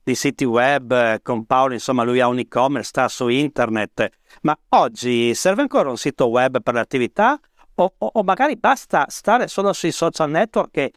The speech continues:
in teoria sono gratis l'iscrizione, ma poi se vogliamo farli rendere tra il lavoro che dobbiamo metterci, eventualmente la pubblicità che dobbiamo comprare, insomma dire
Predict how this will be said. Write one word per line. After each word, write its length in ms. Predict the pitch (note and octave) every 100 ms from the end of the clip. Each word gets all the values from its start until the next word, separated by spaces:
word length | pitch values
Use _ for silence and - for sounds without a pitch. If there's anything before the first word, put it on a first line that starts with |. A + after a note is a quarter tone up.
| _
in 240 | D3+ D#3+ -
teoria 560 | D3+ C3+ C#3 E3+ F3
sono 300 | - C3 C3
gratis 640 | A2+ C3+ C#3+ - B2 - G#2+ - _ _
l'iscrizione, 840 | A2+ - A2 F#2 - C3 A#2+ G#2
ma 160 | G2+ F#2+
poi 160 | B2
se 60 | -
vogliamo 300 | A2+ A#2 A2
farli 320 | - A2+ G#2+
rendere 480 | G#2+ B2+ D3 C#3 A2+ _ _ _ _
tra 220 | C#3 C#3 D#3+
il 100 | D#3
lavoro 400 | D3+ C#3 D3 D3
che 100 | C#3+
dobbiamo 360 | B2+ C3 C3+
metterci, 480 | C#3 B2 - F#2+ -
eventualmente 600 | A#2 A#2 - A2 B2+ -
la 100 | G#2+
pubblicità 500 | - G#2+ G#2+ - B2
che 100 | -
dobbiamo 300 | G#2 A#2 A#2
comprare, 420 | - C#3 A#2+ A#2
insomma 300 | G#2+ C3 A2
dire 260 | G#2+ B2+